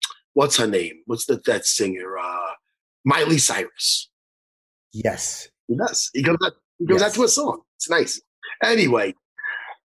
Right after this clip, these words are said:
Speaker 1: Julian, he, he started w-, towards the end of that first round or during that first round, he started to, he started to, to, to try more.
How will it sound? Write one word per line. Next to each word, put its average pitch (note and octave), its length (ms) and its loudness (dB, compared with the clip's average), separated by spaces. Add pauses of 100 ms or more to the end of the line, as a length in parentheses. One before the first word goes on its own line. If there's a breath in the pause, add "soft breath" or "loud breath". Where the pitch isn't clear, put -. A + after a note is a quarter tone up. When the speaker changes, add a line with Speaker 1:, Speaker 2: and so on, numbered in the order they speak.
(480)
Speaker 1:
Julian, D#4+ 800 6
he, A3+ 340 6
he A#3+ 220 4
started E4 600 4 (100)
w-, C4+ 500 -2 (120)
towards B3 260 4
the B3+ 200 0
end D4+ 280 6
of C4+ 100 2
that B3+ 160 0
first C#4+ 340 0
round C4+ 440 4
or E3+ 480 4 (720)
during A3 320 6
that G#3+ 160 2
first A3 300 2
round, A3+ 300 2
he F3 260 0
started A#3+ 800 2 (920 loud breath)
to, - 240 2 (460)
he A3 160 4
started F#4 540 2
to, B3 200 0
to, G#3 200 -4 (460)
to F#3 80 2
try C4 400 4
more. D#3+ 640 4